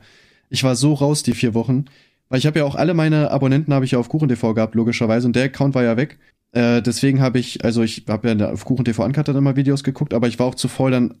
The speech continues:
zu gucken, okay, wen hatte ich jetzt abonniert, deswegen hab ich wirklich gar nichts mitgekriegt.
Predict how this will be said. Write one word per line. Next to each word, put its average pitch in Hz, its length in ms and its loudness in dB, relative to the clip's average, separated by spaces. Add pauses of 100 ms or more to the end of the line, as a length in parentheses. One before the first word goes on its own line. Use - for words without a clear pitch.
(120)
zu - 160 -2
gucken, 131 320 0
okay, 120 320 0
wen 123 160 2
hatte 120 140 -2
ich 123 80 -4
jetzt 117 140 -2
abonniert, 120 360 2
deswegen 113 280 0
hab 110 80 0
ich 110 100 -6
wirklich 117 240 -4
gar 113 180 0
nichts 113 160 -4
mitgekriegt. 107 460 -4